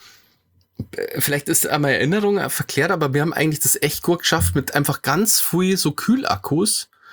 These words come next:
und eben auch, wir haben auch so, so eine Kühltasche, ähm, haben, haben meine Schwester und, und der Bene haben die dabei, die so mit, die man so mit Strom am Auto anschließen kann.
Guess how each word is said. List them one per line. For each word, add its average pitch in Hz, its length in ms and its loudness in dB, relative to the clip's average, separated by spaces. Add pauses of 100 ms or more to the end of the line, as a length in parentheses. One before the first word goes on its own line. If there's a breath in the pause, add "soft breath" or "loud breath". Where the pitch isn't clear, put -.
(140 loud breath)
und 143 240 -2
eben 143 240 0
auch, 127 220 0
wir 127 120 -2
haben 147 140 0
auch 127 100 0
so, 127 340 2
so - 140 -4
eine 113 80 -6 (180)
Kühltasche, 180 760 0 (120)
ähm, 135 500 0
haben, 135 200 -2 (420 loud breath)
haben 123 100 -2
meine 127 100 2
Schwester 143 380 0
und, 117 160 0
und 123 140 -2
der 120 60 2
Bene 139 360 0
haben 147 140 0
die 131 80 0
dabei, 127 400 0 (560 loud breath)
die 131 100 2
so 120 300 2 (140)
mit, - 400 0 (360)
die 131 80 0
man 127 100 2
so 127 140 0
mit 113 140 2
Strom 160 640 0
am 123 180 -2
Auto 131 440 0
anschließen 104 460 0
kann. 120 300 0